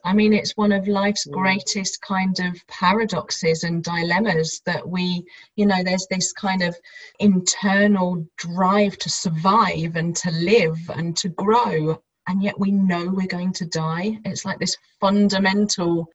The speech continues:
Speaker 1: paradox, you know, in the same way that you were talking about the pandemic, that there's been this horrendous suffering and pain and loss. There's also been this growth and opportunity as well, you know, as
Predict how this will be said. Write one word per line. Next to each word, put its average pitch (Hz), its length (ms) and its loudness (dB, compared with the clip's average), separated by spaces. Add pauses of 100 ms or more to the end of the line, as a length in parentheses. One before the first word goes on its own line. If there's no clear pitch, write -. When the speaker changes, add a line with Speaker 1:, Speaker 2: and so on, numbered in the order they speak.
Speaker 1:
paradox, 165 840 -6 (180)
you 185 220 -4
know, 180 140 0
in 175 80 0
the 175 80 -4
same 185 300 -2
way 170 120 -2
that 151 160 -6
you 175 80 -4
were 170 80 -4
talking 175 380 -6
about 165 260 -6
the 160 80 -8
pandemic, 175 680 -4
that - 100 -8
there's 170 200 -6
been 165 200 -6
this 165 340 -6 (600)
horrendous 175 720 0
suffering 180 520 -4
and 160 180 -4 (340)
pain 185 600 -2
and 165 240 -4
loss. 170 520 0 (460)
There's 175 160 -2
also 196 260 -2
been 196 240 -2
this 170 200 -4
growth 175 480 -4
and 170 120 -4
opportunity 175 840 -6
as 185 180 -6
well, 180 340 -2
you 196 180 -6
know, 185 100 -2
as 196 340 -6